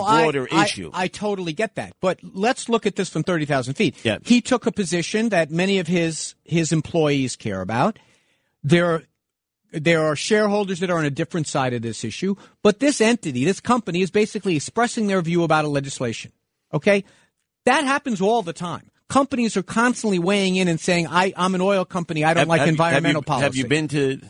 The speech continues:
Speaker 1: Disney World?
Speaker 2: I have not.
Speaker 1: Oh, I've been to Disney World.
Speaker 2: I mean, not since I was a kid. I haven't taken Jordan,
Speaker 1: Uh,
Speaker 2: uh, but I, I have
Speaker 1: let
Speaker 2: not.
Speaker 1: me tell you, uh, I've been to Disney World to give speeches. Uh, I was part of, uh,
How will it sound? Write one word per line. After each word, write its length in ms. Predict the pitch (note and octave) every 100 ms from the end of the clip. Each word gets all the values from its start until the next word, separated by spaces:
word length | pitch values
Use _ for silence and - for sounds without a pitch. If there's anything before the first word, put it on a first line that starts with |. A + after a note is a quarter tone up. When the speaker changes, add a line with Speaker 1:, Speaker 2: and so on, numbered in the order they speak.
| -
Speaker 1:
Disney 340 | - D3+ C#3 C#3
World? 300 | C3+ C3+ - _ _ _ _ _ _
Speaker 2:
I 180 | C3+ C3+
have 200 | D3 A#2
not. 320 | B2+ G2 - A2+
Speaker 1:
Oh, 240 | A#2 F2 - - _ _
I've 160 | A#2 B2
been 160 | C#3 A#2
to 80 |
Disney 360 | A2 B2+ A#2 B2
World. 180 | A2+ A2+
Speaker 2:
I 60 |
mean, 100 | F3+
not 200 | F#3+ G3
since 160 | - E3+
I 100 | F3+
was 120 | D#3
a 60 | D#3+
kid. 140 | F3+
I 80 | D3
haven't 240 | D#3 D#3+
taken 280 | D#3 D3+ C#3+
Jordan, 500 | B2+ B2 A#2 A2+ A2 -
Speaker 1:
Uh, 40 | -
Speaker 2:
uh, 480 | A#2 A2 G#2 A#2+ A2+
but 220 | A#2 A#2
I, 120 | B2 A#2+
I 100 | B2
have 200 | B2 A2+
Speaker 1:
let 60 | C3
Speaker 2:
not. 40 |
Speaker 1:
me 100 | A#2+
tell 220 | G#2 G#2+ E2+
you, 80 | - -
uh, 60 | G#2 A2 A2
I've 80 |
been 160 | A2 C3+
to 80 | A#2+
Disney 320 | A#2 A#2 B2
World 240 | A2 A2
to 80 | G2
give 180 | G2+ F#2+
speeches. 760 | - - E3 C3+ - - - -
Uh, 40 |
I 260 | G2 G2+ G#2
was 160 | A2 -
part 340 | B2+ C3 B2+
of, 400 | A#2 A#2+ G#2 G2
uh, 220 | A2 G2+